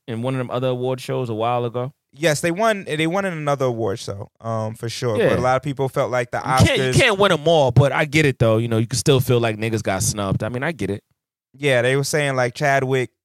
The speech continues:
Speaker 2: got snubbed because they made the Oscars all about him, but then didn't give him an Oscar.
Speaker 1: Oh, okay. I, I got. I, okay, I, I see it. Okay.
Speaker 2: So her won, um,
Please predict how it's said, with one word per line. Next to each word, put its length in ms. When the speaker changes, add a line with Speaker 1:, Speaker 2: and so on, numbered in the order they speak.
Speaker 2:
got 220
snubbed 340
because 240
they 120
made 260
the 60
Oscars 380
all 180
about 280
him, 300
but 300
then 280
didn't 240
give 140
him 120
an 60
Oscar. 420
Speaker 1:
Oh, 1300
okay. 160
I, 260
I 20
got. 260
I, 100
okay, 260
I, 100
I 100
see 180
it. 80
Okay. 240
Speaker 2:
So 260
her 280
won, 500
um, 420